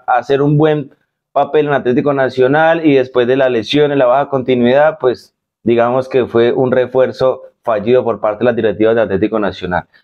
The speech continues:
Listo, verdolagas, ¿cómo les pareció la nota? ¿Qué opinan acerca de la salida de Harlan Barrera y, y de Candelo? ¿Realmente se merece que salgan? ¿Será que deberían darle ma-, mayor continuidad? Me gustaría que opinaran acerca de esos dos jugadores y también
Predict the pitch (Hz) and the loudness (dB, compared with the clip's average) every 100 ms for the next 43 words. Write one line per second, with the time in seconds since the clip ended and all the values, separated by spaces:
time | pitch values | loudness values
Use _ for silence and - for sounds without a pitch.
0 | _ _ 139 170 202 190 175 190 185 190 | _ _ -2 0 2 2 2 2 2 0
1 | - - 170 180 180 - 151 139 143 147 | -2 -4 -2 0 0 -2 -2 0 0 0
2 | 160 175 175 170 160 156 - - 156 151 | 0 0 0 2 0 0 -8 -2 0 0
3 | 160 160 143 - 131 131 151 139 127 120 | -2 0 0 0 -2 0 2 2 0 0
4 | 120 135 131 143 139 139 131 127 127 131 | 2 2 2 0 0 -2 0 0 2 2
5 | 127 120 120 117 - 123 131 143 139 135 | 2 2 2 2 -2 -4 0 0 0 -2
6 | - _ - 127 131 143 143 147 147 143 | -6 _ -2 -2 0 -2 0 0 0 -2
7 | _ _ _ - 139 127 123 123 135 123 | _ _ _ -6 -2 0 0 0 -2 0
8 | 143 143 139 139 131 127 120 135 135 123 | 0 0 2 0 0 0 0 2 2 2
9 | 123 120 127 120 107 117 113 107 131 135 | 0 0 0 -4 -2 0 0 0 -4 -2
10 | 127 123 147 - _ 123 127 123 - 156 | 0 2 0 -2 _ -4 0 0 0 -2
11 | 139 127 127 135 123 117 - 139 131 120 | -2 -2 -2 -2 -2 -4 -2 -2 0 0
12 | 110 123 135 143 123 139 160 156 190 196 | 0 2 0 2 2 2 0 -2 0 2
13 | 196 190 180 185 | 2 2 2 0